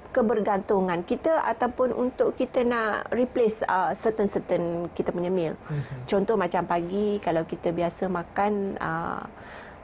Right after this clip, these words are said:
Speaker 1: nasi lemak, roti
Speaker 2: Mhm.
Speaker 1: canai kan, uh, so which is, uh, kalori yang tinggi.
Speaker 2: Mhm.
Speaker 1: So, kita cuba nak ambil something yang, uh, kalori rendah, mungkin dalam bentuk serbuk ataupun minuman.
Speaker 2: Mhm.
Speaker 1: Uh, so, which is that one is, uh,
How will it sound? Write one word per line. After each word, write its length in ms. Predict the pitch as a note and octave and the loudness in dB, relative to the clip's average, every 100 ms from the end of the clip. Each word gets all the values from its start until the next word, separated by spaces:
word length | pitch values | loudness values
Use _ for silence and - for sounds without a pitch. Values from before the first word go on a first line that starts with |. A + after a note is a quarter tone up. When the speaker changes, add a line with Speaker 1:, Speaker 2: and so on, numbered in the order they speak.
| - - | -10 -6
Speaker 1:
nasi 240 | - - | -4 0
lemak, 400 | A3 G#3 F3 C3+ | 2 2 2 0
roti 160 | F#3+ C#3 | 0 -2
Speaker 2:
Mhm. 80 | - | 0
Speaker 1:
canai 420 | F#3 G#3 F#3 E3+ | 2 2 2 0
kan, 260 | F3 G#3+ F3 E3 | 2 4 4 0
uh, 320 | - D#3+ F3 F3+ | 0 0 -2 -2
so 160 | G3 | 2
which 160 | F#3+ G3+ | 2 2
is, 160 | G#3 - | 0 2
uh, 240 | F3 E3+ D#3+ - - - | 2 2 0 -6 -16 0
kalori 400 | G#3 A3 G#3+ F#3 | 4 4 2 0
yang 160 | E3 | 0
tinggi. 320 | F3 E3+ E3 A3 | 0 0 0 -4
Speaker 2:
Mhm. 360 | - C3+ - - | -6 -12 -10 -2
Speaker 1:
So, 160 | B3+ | 0
kita 160 | B3+ C4+ | 2 2
cuba 240 | C4+ A#3 | 2 2
nak 160 | G#3+ G3 | 2 2
ambil 240 | F#3+ G3 | 2 0
something 640 | - A3 B3 - A3+ G3+ F3+ | 2 0 0 0 2 2 2
yang, 240 | E3+ E3+ E3+ F3+ - | 0 -2 -4 -6 -4
uh, 400 | E3+ E3 E3+ - | -2 0 -2 -6
kalori 400 | - G3+ G3+ G3+ | 0 2 4 2
rendah, 400 | F3 E3 - G4+ - | 0 0 0 0 -2
mungkin 320 | G#3+ A3 F#3 | -2 2 2
dalam 200 | E3 D#3+ | 2 0
bentuk 520 | E3 D#3+ E3 D#3+ - - | 0 0 0 0 0 -6
serbuk 400 | - B3+ G#3 F3 | 0 2 2 0
ataupun 480 | F#3 - - E3 E3 | -2 -2 -2 0 0
minuman. 480 | F#3+ B3 G3+ F3 F#3+ | 2 2 0 -2 -6
Speaker 2:
Mhm. 380 | - - C#3 D3 - - | -10 -10 -8 -8 -12 -4
Speaker 1:
Uh, 220 | F#3 F3 F#3 | -2 -2 -4
so, 400 | - B3 B3 - | 0 2 2 0
which 240 | - A#3 A#3 | 0 0 2
is 160 | C4+ | 0
that 160 | - G#3 | 2 2
one 240 | C4 E4 | 2 0
is, 240 | - F#3 - | 0 -2 2
uh, 240 | D#3+ - | 0 2